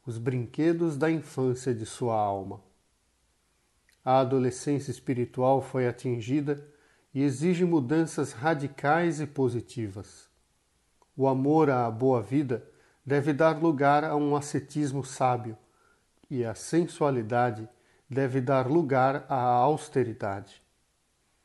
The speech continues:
Motivos egoístas devem ser substituídos por altruísmo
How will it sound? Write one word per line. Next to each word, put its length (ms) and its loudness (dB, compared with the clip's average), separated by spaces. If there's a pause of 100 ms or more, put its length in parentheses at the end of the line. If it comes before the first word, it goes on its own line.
(260)
Motivos 540 -2
egoístas 720 0
devem 320 -2
ser 280 -4
substituídos 1080 -2
por 220 -2
altruísmo 840 0